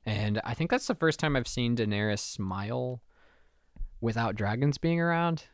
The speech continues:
<laughs> Like, it, like, it's, like, the first time without, like, being, yeah,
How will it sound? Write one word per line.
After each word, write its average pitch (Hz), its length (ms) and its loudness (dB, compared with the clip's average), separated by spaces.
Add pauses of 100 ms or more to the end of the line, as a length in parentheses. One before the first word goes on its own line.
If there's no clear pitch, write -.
<laughs> - 440 -8
Like, 113 200 -2
it, 110 320 -4
like, 123 200 0
it's, 117 160 0
like, 127 120 2
the 117 80 2
first 117 260 0
time 113 220 4
without, 101 440 2
like, 98 200 -2 (120)
being, 104 580 0 (1200)
yeah, 110 260 2